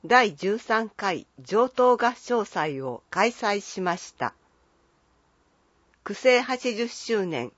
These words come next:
記念事業、城東区万博。八月六日日曜に上等合唱祭が開催されました。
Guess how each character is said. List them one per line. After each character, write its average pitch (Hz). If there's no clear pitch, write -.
記 208
念 233
事 214
業、 123
城 226
東 247
区 214
万 214
博。 -
八 202
月 233
六 214
日 196
日 208
曜 208
に 131
上 226
等 247
合 233
唱 240
祭 156
が 135
開 180
催 208
さ 185
れ 175
ま 165
し -
た。 -